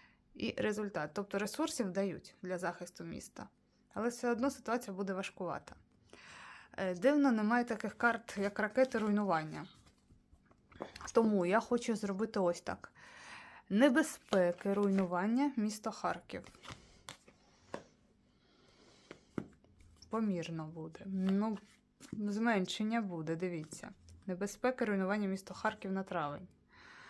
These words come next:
Дивіться. По-перше, помірність. Прийматись рішення будуть на тему захисту.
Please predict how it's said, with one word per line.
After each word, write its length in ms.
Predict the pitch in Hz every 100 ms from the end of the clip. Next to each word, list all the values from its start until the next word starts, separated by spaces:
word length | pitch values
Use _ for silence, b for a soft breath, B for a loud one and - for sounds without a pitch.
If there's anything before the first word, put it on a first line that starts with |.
| B B -
Дивіться. 580 | 196 196 170 - - 190 - b b b b b _ _
По-перше, 420 | 208 - 269 - 240
помірність. 800 | 226 208 185 160 - - - - _ - - _ _ _ - B B B B B B B _ _
Прийматись 600 | - 196 202 262 277 262
рішення 460 | 262 233 - 202 190
будуть 440 | 175 170 160 165
на 100 | 180
тему 300 | 185 247 247
захисту. 800 | 214 208 190 - 180 - - -